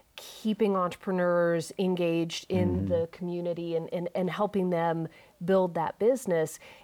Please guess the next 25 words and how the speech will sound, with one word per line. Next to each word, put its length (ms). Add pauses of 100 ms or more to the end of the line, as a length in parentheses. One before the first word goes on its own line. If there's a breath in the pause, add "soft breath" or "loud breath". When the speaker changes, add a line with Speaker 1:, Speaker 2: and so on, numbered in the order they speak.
(100)
Speaker 1:
is, 220
is 180
just 240
the 80
keeping 480
them 240 (180)
part 240
of 120
it, 80
right? 180
Keeping 380
in 100
touch, 320
keeping 260
that 160
communication 640
open. 320 (360 loud breath)
When 400
there's 220
a 60
place 520
that 180
you 160
can 260
go 520